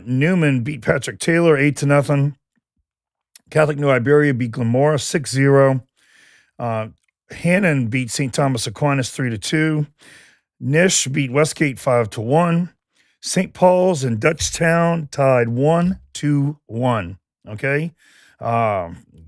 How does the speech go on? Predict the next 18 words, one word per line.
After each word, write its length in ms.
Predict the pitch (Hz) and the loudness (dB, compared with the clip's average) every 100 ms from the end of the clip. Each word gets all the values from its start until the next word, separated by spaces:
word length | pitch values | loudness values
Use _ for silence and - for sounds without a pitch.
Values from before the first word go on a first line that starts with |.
| 92 92 | -20 -10
that's 220 | 113 - | -10 -8
a 40 | |
pretty 200 | - 147 | -6 -4
good 160 | 135 147 | -2 -2
result 320 | 127 147 135 | 0 0 0
for 100 | - | -4
Dutchtown. 680 | 123 131 - - 117 117 120 | -2 -2 -2 -4 -2 -2 -4
Everybody 380 | 123 143 123 120 | -2 0 0 0
knows 220 | 127 123 | -2 -4
how 80 | 127 | -6
good 180 | 120 117 | -6 -10
Saint 220 | 127 113 | -12 -10
Paul's 360 | - 120 113 101 | -2 0 0 -4
is. 280 | 101 101 - _ - _ - _ _ | -8 -10 -18 _ -20 _ -20 _ _
Uh, 200 | - 131 | 0 0
David 360 | 117 165 156 135 | 0 -2 -2 0
Thibodaux 500 | - 170 160 139 110 | 0 4 4 4 0
beat 240 | 127 117 | -6 -8